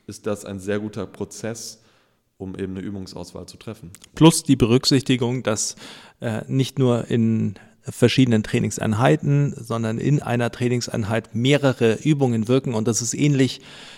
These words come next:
Speaker 2: äh, wie bei einer Mahlzeit, bei der man sich nur irgendwie überlegt, äh,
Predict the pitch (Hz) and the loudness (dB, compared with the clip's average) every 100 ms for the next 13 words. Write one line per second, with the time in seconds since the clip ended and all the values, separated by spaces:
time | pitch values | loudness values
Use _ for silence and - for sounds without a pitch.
0 | - - 113 107 120 120 - 123 113 123 | -14 -6 -4 -4 -8 -14 -12 -8 -4 0
1 | 127 - - 104 120 117 107 107 139 - | 0 -2 -2 0 0 -2 0 0 0 -2
2 | 120 120 - - - - - - 110 117 | -2 -2 -6 -20 -20 -20 -10 -4 0 2
3 | 120 117 113 131 131 123 120 120 113 113 | 2 0 -2 0 2 2 0 -2 -2 -2
4 | 117 113 110 117 - - - 113 104 | 0 0 0 0 -2 -14 -8 -6 -6